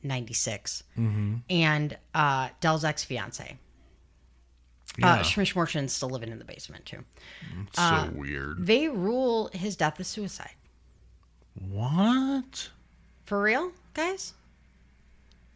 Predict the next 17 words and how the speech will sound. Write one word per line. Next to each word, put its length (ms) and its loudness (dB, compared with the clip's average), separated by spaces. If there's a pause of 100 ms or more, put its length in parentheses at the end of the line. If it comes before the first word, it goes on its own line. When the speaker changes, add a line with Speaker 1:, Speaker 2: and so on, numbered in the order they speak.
(120)
Speaker 2:
Dude. 520 8
Speaker 1:
For 100 2
real? 320 4 (380)
Speaker 2:
What? 1040 2 (440)
Speaker 1:
Yeah. 200 -6 (2250)
Speaker 2:
Uh, 40 -6 (760)
what 200 8
Speaker 1:
And, 120 -16
Speaker 2:
police 480 6
Speaker 1:
and 60 2
Speaker 2:
department 600 2
is 200 -2
this? 340 -6
The 180 2
Canadian 760 4
Mountie-, 600 2
Mounties? 260 4